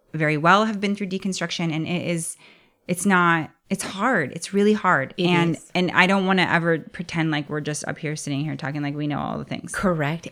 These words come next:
Speaker 2: And our words, whether they're ours, yours, everybody's, our words have the power to put that final nail in somebody's
Speaker 1: Mm,
Speaker 2: theoretical
Speaker 1: mm-hmm.
Speaker 2: coffin.
Speaker 1: Absolutely.
Speaker 2: And that is something that I'll t-, I'll talk, I'm gonna be a little bit more anecdotal today. I think Nicole's gonna be more,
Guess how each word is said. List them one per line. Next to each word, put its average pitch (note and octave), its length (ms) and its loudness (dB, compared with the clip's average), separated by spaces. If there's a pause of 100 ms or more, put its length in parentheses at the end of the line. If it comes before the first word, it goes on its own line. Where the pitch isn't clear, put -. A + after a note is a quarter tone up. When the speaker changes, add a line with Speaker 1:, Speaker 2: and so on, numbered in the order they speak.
Speaker 2:
And E3+ 500 0
our G3 300 6
words, E3 480 -2
whether D3+ 260 -2
they're C#3+ 220 -8
ours, E3 400 2
yours, D#3+ 340 -2
everybody's, D3 640 -2
our E3+ 200 2
words D3+ 340 -4
have C#3 120 -8
the C#3 60 -4
power C#3+ 480 -4
to - 160 -10
put - 220 -6
that C#3 140 -4
final D3+ 360 -4
nail C#3 320 -4
in C#3 120 -6
somebody's C3+ 520 -6
Speaker 1:
Mm, F3 260 2
Speaker 2:
theoretical E3+ 400 4
Speaker 1:
mm-hmm. E3+ 140 -2
Speaker 2:
coffin. D#3 640 -6 (240)
Speaker 1:
Absolutely. E3 440 0
Speaker 2:
And F3 140 4
that E3 180 4
is F#3 160 0
something E3 580 0
that D3 760 -6
I'll D#3+ 140 2
t-, - 160 -8
I'll E3 160 2
talk, E3+ 320 -4
I'm A3+ 240 6
gonna A3 180 4
be F#3 300 4
a E3 100 2
little D#3+ 180 2
bit D#3 140 -2
more D#3 260 -2
anecdotal D3 600 0
today. G3 280 -2
I E3+ 60 0
think D#3+ 280 -2 (260)
Nicole's D3+ 360 -2
gonna D#3+ 240 -2
be D3 200 -2
more, D3 400 -2